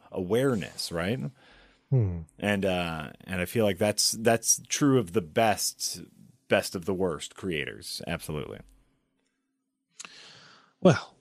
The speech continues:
Speaker 2: moving on.
Speaker 1: Mm-hmm.
Speaker 2: Jonas Larsson gives fifty Swedish krona. We've got so many fans in Sweden. They love our shit.
Speaker 1: Thank you, Sweden.
Speaker 2: To ask, who would win in a fight between Benny Hill, Mister Bean, and the second strongest Monty Python member?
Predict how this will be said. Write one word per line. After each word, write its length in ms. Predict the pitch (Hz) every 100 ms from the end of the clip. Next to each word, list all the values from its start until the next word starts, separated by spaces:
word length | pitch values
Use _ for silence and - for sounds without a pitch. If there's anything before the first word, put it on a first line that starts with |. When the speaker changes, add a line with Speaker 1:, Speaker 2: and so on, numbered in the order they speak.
| -
Speaker 2:
moving 360 | 117 107 131 185
on. 180 | 117 - -
Speaker 1:
Mm-hmm. 440 | 151 98 92 123 165 - - _ -
Speaker 2:
Jonas 520 | 143 156 156 135 -
Larsson 500 | 135 139 135 180 202
gives 220 | 151 113
fifty 380 | - 143 - 131
Swedish 420 | 113 127 120 110
krona. 640 | - 123 120 143 180 208 165 - - - _
We've 140 | 143 170
got 200 | 135 -
so 140 | 147
many 140 | 220 233
fans 340 | 175 180 170
in 80 | 170
Sweden. 560 | - 131 107 95 87 - _ - - - - - -
They 140 | 131
love 240 | 139 143 131
our 180 | 147
shit. 360 | 143 - 90 - _ _ - - - -
Speaker 1:
Thank 220 | 104 180
you, 180 | 269 71 _ _ _ -
Sweden. 340 | 90 73 73
Speaker 2:
To 140 | 123
ask, 220 | 131 131 - 117 - -
who 200 | - 247
would 100 | 254
win 260 | 160 175 185
in 140 | 180
a 40 | 156
fight 300 | - 190 165
between 420 | 120 156 160 139
Benny 340 | 170 196 185
Hill, 400 | 131 135 143 147
Mister 340 | 143 165 - 135
Bean, 400 | 131 131 139 139
and 180 | 123 123
the 60 |
second 460 | - 180 185 196 160
strongest 580 | - 170 139 113 123 131
Monty 300 | 131 127 120
Python 400 | 143 131 107 104
member? 400 | 101 95 82